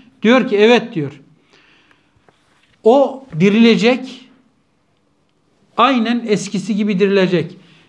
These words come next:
Sen de yarın öleceksin, çürüyeceksin, o kemik gibi sen de ufalanacaksın, sen de dirileceksin ve seni Allah cehenneme sürecektir." diyor.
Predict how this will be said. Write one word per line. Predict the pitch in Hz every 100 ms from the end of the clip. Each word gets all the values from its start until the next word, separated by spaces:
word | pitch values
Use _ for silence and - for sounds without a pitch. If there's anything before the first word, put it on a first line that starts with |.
| _
Sen | - 226 311 269
de | 208 262 - 190
yarın | 156 226 247 208 190
öleceksin, | 196 196 190 254 262 262 254 254 - - _ _ _ _ _ _ _ _
çürüyeceksin, | - 208 208 226 220 247 - 262 254 247 - - - _ _ _
o | - 247
kemik | - 233 214 -
gibi | 190 165 170 - _ _ _ _
sen | - 247 254
de | 208
ufalanacaksın, | 208 - 202 214 226 220 254 254 269 262 247 - - - _ _
sen | _ - 285 294
de | 233 160
dirileceksin | 208 226 247 233 262 262 254 254 233 - - _ -
ve | 196
seni | 190 208 233 233
Allah | 208 220 190 233 240 - - _
cehenneme | - 180 202 190 196 226
sürecektir." | 220 185 151 131 120 - 110
diyor. | 107